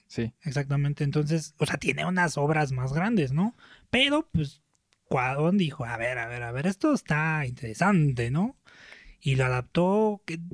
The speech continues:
Speaker 2: sinceramente, ese año no recuerdo contra quién competía, pero fue el más, el robo,
Speaker 1: Dos mil seis.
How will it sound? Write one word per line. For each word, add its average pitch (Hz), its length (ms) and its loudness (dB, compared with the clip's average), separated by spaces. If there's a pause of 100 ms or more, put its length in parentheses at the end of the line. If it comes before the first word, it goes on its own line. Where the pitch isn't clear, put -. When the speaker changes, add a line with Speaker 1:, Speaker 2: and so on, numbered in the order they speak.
Speaker 2:
sinceramente, 254 800 2
ese 240 300 2
año 226 280 4
no 240 120 4
recuerdo 208 440 2
contra 131 300 -4
quién 175 220 0
competía, 185 680 -2 (400)
pero - 440 -2
fue 165 180 0
el 165 80 2
más, 165 420 -2
el 131 120 0
robo, 139 140 4
Speaker 1:
Dos 160 120 4
mil 156 220 6
seis. - 200 -8